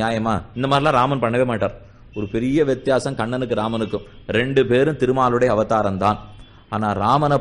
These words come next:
பொறுத்தவரை எக்காரணம் கொண்டும் தர்மத்திலேருந்து பெசகவே மாட்டார். பல பேர் ராமன் உடனே அப்படியே குனிஞ்சுடுவா. நாஸ்திகனாவே இருக்கட்டுமே,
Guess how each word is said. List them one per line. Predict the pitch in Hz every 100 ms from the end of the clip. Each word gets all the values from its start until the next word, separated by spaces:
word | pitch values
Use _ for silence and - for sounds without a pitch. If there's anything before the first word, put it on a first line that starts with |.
| -
பொறுத்தவரை | 123 123 113 117 113 117
எக்காரணம் | 131 - - 156 151 143 135 123
கொண்டும் | 123 131 123
தர்மத்திலேருந்து | 95 117 127 120 113 120 135 -
பெசகவே | 110 107 135 123 117 127
மாட்டார். | 107 107 104 - - - - -
பல | 110 113
பேர் | 131 151 107 104
ராமன் | 120 131 139 139 117
உடனே | 113 123 -
அப்படியே | 98 101 131 147
குனிஞ்சுடுவா. | 131 123 110 104 - - - - - 90
நாஸ்திகனாவே | 104 143 - - 151 147 139 131
இருக்கட்டுமே, | 131 113 107 117